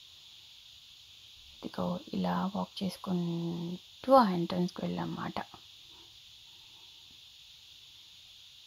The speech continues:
ఇదిగోండి, హన్సీ ఇలా పార్క్లో, ప్లే గ్రౌండ్‌లో ఎంజాయ్ చేసింది.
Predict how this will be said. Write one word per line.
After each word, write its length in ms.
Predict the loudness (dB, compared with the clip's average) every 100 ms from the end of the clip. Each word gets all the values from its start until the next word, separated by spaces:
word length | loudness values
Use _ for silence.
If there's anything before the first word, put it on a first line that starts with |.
| -16 -18 -18 -14 -14 -14 -2
ఇదిగోండి, 1000 | 0 0 -2 0 2 4 2 0 0 0 0
హన్సీ 400 | 2 4 2 0
ఇలా 220 | 2 2 4
పార్క్లో, 760 | 4 4 2 -2 0 2 2 0
ప్లే 140 | 2 2 2
గ్రౌండ్‌లో 440 | 0 2 4 4 2 2 6
ఎంజాయ్ 380 | 8 8 6 4 2
చేసింది. 540 | 2 4 4 6